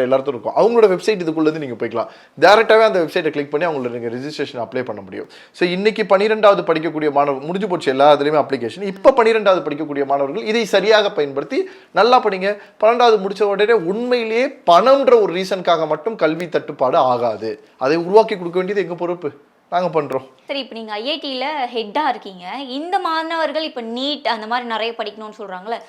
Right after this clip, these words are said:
Speaker 2: இவங்க ஐ ஐ டிக்கு ஏதாவது ட்ரை பண்ணியிருக்காங்களா?
Speaker 1: So ரெண்டாயிரத்தி இருபத்தி மூணுன்னு நினைக்கிறேன், எனக்கு சரியா இப்ப கரெக்ட், ஆமா, ரெண்டாயிரத்தி இருபத்தி மூணுல வந்து அகரம் குழுவினர் வந்து நம்மளை ரீச் பண்ணியிருந்தாங்க.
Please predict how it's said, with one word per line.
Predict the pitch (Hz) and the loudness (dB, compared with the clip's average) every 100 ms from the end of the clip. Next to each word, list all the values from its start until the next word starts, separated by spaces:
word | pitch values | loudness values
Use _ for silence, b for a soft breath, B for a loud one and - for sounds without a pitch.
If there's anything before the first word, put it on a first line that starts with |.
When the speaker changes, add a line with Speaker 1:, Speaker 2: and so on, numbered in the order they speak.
| b b | b b
Speaker 2:
இவங்க | - 294 392 | -10 -8 -4
ஐ | 359 285 | -2 -2
ஐ | 320 330 | -4 -6
டிக்கு | 302 247 | -8 -6
ஏதாவது | 262 254 247 | -4 -4 -4
ட்ரை | 233 | -6
பண்ணியிருக்காங்களா? | 233 214 208 190 180 175 165 b b b | -8 -12 -16 -16 -18 -18 -20 b b b
Speaker 1:
So | _ 143 | _ -2
ரெண்டாயிரத்தி | 139 175 220 202 196 185 147 123 123 | 0 4 4 4 0 -2 -2 -2 -4
இருபத்தி | 147 185 185 185 160 127 110 104 | -2 -2 -2 -6 -6 -6 -6 -10
மூணுன்னு | 127 160 175 170 156 | -10 -8 -6 -6 -4
நினைக்கிறேன், | 123 101 98 104 | -6 -6 -8 -8
எனக்கு | 135 104 - | -10 -16 -10
சரியா | 110 117 113 | -6 -2 -2
இப்ப | 107 110 | -2 -8
கரெக்ட், | 107 110 | -8 -6
ஆமா, | 110 117 117 | -4 -4 -4
ரெண்டாயிரத்தி | 120 143 139 | 0 0 0
இருபத்தி | 131 143 147 | -2 -4 -6
மூணுல | 127 117 180 180 | -10 -8 -8 -6
வந்து | 151 113 107 143 185 135 | -4 -4 -4 -6 -4 -4
அகரம் | 117 127 170 165 | -2 -2 -2 -4
குழுவினர் | 147 127 120 113 | -6 -8 -6 -8
வந்து | 104 104 131 151 113 107 107 | -8 -10 -6 -4 -4 -6 -10
நம்மளை | 110 110 110 | -10 -10 -8
ரீச் | 120 - | -10 -10
பண்ணியிருந்தாங்க. | 104 92 90 87 98 151 | -12 -12 -14 -16 -10 -10